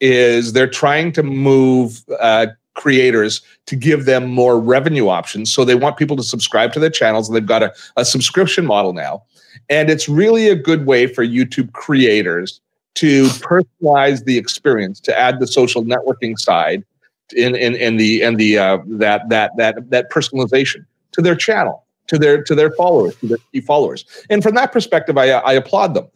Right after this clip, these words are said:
I mean, you know, ever since <laughs> the, my, you know, Google Plus was supposed to do this for us so long ago, <laughs> but it never really got there, did it? So now we're, we're still scrambling, and we're plugging in pieces, and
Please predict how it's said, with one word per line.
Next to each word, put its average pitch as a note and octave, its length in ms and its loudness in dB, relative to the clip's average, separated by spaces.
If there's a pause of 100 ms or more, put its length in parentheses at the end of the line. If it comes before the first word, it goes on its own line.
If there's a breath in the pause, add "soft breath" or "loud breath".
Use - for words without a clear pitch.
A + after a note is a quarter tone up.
(200 soft breath)
I C3 100 2
mean, C3+ 440 -2
you C#3 380 -4
know, C3 120 2
ever D3 120 2
since D3+ 360 -2
<laughs> - 20 -2
the, C#3+ 160 -2
my, C3 220 0
you C3+ 140 -2
know, C3 140 2 (260 loud breath)
Google E4 260 4
Plus G3+ 320 0
was D#3 160 0
supposed D#3+ 280 0
to C#3 60 -6
do C3+ 160 2
this C3 160 2
for A#2+ 220 0
us A2+ 120 0
so B2+ 200 0
long A2+ 280 -2
ago, G2 320 -2 (160)
<laughs> - 160 -12
but C#3+ 140 2
it E3 120 0
never E3 240 2
really C#3 300 2
got A#2+ 340 -2
there, G2 200 0
did G#2 340 -4
it? E2 200 -12 (440 soft breath)
So D3+ 380 4
now D3 240 2
we're, D3 240 2
we're C#3+ 140 0
still D3+ 220 0
scrambling, D3 640 -2
and B2+ 160 -6
we're B2 120 -2
plugging D3 520 -6
in C3 160 -6
pieces, A2+ 540 -8
and C3 240 -6